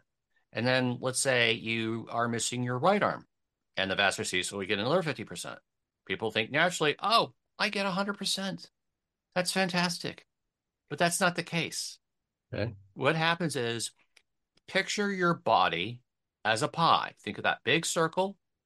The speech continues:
Speaker 2: Hmm.
Speaker 1: And if you get fifty percent for the first condition, well, that's easy. Just cut the pie in half,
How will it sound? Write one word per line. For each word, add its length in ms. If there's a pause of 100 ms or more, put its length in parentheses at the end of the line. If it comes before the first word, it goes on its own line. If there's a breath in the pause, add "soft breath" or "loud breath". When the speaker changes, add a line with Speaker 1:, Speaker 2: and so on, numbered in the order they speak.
Speaker 2:
Hmm. 80
Speaker 1:
And 720
if 180
you 80
get 180
fifty 300
percent 380
for 80
the 80
first 280
condition, 680
well, 100
that's 240
easy. 260
Just 300 (140)
cut 160
the 240
pie 220
in 80
half, 300